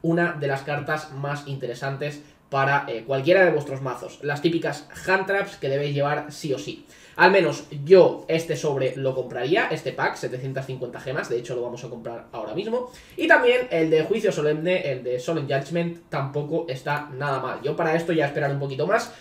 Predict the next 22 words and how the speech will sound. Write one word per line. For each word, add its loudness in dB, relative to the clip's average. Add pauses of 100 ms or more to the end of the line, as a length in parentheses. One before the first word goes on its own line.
(140)
Lo 8
que 8
sí 0
que 10
tengo 6
claro 8
es 6
que 4
la 6
Ash 4
Blossom 6
es -4
una -2
de 0
las -2
cartas -2 (240)
súper, 2
súper 0
recomendables 2
y 12
por 6
ello 6